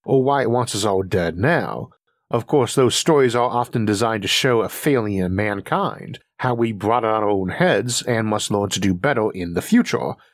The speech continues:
which takes us to our first example of stupid reasons to invade. And number one, divine judgment. At least as far back as the film The Day the Earth Stood Still,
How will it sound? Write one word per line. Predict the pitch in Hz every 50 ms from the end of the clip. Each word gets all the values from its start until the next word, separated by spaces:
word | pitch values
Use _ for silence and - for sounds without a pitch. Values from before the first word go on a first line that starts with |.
| _ _ _ _
which | - 131 156 170 - - -
takes | - 170 160 - -
us | 156 127 -
to | - - 131 127 123
our | 117 113 101
first | - - - 180 156 127 - -
example | 156 - - 147 120 92 92 - - 107 110 110
of | 104 -
stupid | - - - 127 107 110 123
reasons | 104 92 92 92 90 107 107 92
to | - - 95 92
invade. | 95 107 104 127 208 214 127 85 73 78 - - _ _ _ -
And | - 113
number | 107 104 90 90 92
one, | 123 208 214 139 92 95 123 135 123 - _ _ -
divine | 120 107 107 147 117 98 104 95 87 85 87 87 90
judgment. | - - 147 147 135 - - 110 98 92 76 82 - - - _ _ _ _ _ _ _ _ _ _ _ _ _ _ _ _ _ _ -
At | 131 143 135 147
least | 226 233 - -
as | 180 139 -
far | - 156 147 131
back | 110 110 113 117 113 117 117 -
as | 107 104 98 -
the | 104 95
film | - - 120 113 110 104 101
The | 101 101
Day | 98 92 117 120 117 107
the | 95 101 101 -
Earth | 113 120 117 -
Stood | - - - - 104 98 90
Still, | - - - - 160 131 107 101 104 101